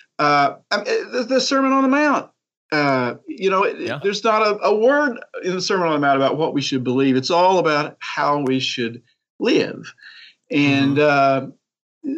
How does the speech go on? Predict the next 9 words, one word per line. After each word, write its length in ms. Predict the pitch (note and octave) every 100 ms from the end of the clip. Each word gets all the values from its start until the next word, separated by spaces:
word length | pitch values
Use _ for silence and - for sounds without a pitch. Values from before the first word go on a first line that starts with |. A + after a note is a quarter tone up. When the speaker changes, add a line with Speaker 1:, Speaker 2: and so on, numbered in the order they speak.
| D#4+
Speaker 1:
so 640 | - G3+ F3+ E3+ D#3 - _ - - _ _ _ _ - -
just 200 | C#4 -
from 160 | C#4+
a 80 | G3
common 800 | D#3+ - A#3 A#3+ A#3+ G3+ F3+ -
sense 920 | - - B3 E4 - - - - - - _
perspective, 720 | - C3+ - A#2 G#2+ - - _ _ _ _ _ _ _ -
um, 720 | C#3 C3 B2 A#2+ A2+ A#2 C3 - _ _ _
substitu-, 840 | - F3+ G#3+ - A3 D#3+ - F#3